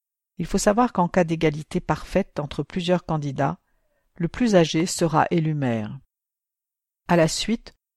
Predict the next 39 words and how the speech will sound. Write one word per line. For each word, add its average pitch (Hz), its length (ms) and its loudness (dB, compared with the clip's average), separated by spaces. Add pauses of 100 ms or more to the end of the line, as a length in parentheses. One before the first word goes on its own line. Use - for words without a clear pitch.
le 175 80 -4
conseil 214 380 4
municipal 165 640 0
procède, 165 560 0
sous - 160 -8
la 147 120 0
présidence 165 580 -2
du 147 120 -6
maire 156 300 0
nouvellement 151 440 -2
élu, 160 380 -4 (400)
à - 100 0
l'élection 165 460 2
des 160 200 2
adjoints, 143 500 0 (460)
après 202 340 2
avoir 170 260 4
délibéré 180 580 0
sur 156 200 -4
le 135 100 -4
nombre 180 320 0
d'adjoints 165 540 0
à 147 160 0
élire 156 540 0 (320)
dans 160 120 0
les 147 100 0
limites 185 500 -2
autorisées. 151 640 0 (600)
Ils 185 120 -2
sont 190 180 0
élus 202 260 2
au 190 80 6
scrutin 180 400 -2
de 160 100 0
liste 156 320 -2
à 151 60 2
la 127 80 2
majorité 156 500 -2
absolue. - 720 -6